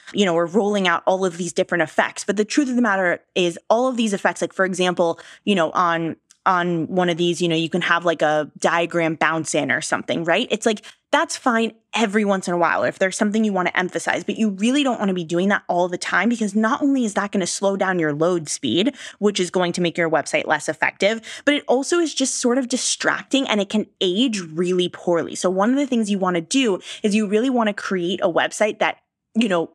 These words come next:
is timeless. You don't really wanna go with the fads and the trends.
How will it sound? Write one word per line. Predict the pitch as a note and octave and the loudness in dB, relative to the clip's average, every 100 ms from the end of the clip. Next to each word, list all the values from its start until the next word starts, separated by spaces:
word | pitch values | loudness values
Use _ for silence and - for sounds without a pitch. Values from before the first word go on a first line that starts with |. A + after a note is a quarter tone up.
| - | -2
is | G3+ - | -2 -2
timeless. | - - F3+ D3 F2 - | -2 0 0 0 -4 -2
You | G3 | 0
don't | G#3 A#3+ | 2 2
really | B3 | 0
wanna | G3+ G3 | 2 0
go | F3+ F3 | 2 0
with | E3+ F3 | 0 -4
the | |
fads | - E3 E3 E3 | -2 0 0 -2
and | D#3+ | -2
the | |
trends. | D3 D#3 E3+ B3+ | 0 0 2 0